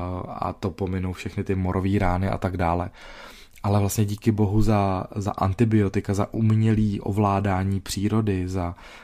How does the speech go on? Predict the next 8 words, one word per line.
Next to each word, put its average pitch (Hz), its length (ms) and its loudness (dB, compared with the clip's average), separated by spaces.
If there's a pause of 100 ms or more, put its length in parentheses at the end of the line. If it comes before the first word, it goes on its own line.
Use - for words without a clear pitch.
za 98 100 -2
posouvání 98 1000 0
toho 98 240 -2
vývoje 95 500 -2
dopředu, 95 440 -2
protože 92 440 -4
díky 92 280 -10
tomu 92 380 -2